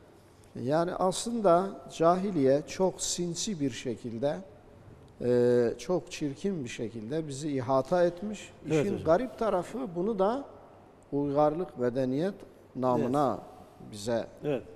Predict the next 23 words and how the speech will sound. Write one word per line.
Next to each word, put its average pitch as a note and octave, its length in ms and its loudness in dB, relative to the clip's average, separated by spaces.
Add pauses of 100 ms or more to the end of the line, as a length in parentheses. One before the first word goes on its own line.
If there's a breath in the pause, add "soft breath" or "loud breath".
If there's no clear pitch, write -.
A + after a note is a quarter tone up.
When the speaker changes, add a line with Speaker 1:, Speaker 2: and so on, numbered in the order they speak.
(160)
Speaker 1:
tahakkümü A2 520 -6
var. F#2+ 300 -6
Speaker 2:
Evet D#3 180 -4
hocam, E3+ 240 4
yani D3 180 2
tabii C3+ 280 -2
cahiliye C#3 360 0
hayatından D3 520 0
bahsettiniz. A2+ 460 -2
Özellikle C3 440 -2
İslam C#3+ 380 0
öncesindeki, B2 760 -2 (100)
e, A#2+ 200 -6
cahiliye, A#2+ 480 -2
e, B2 220 -6
hayat B2 380 -4
tarzlarından B2 580 -2
bahsettiniz A2+ 540 -8
ama D#3+ 180 0 (880 loud breath)
peki F3 240 0
yani D#3+ 400 4 (160)
cahiliye D3+ 440 4
hayatı E3 500 -2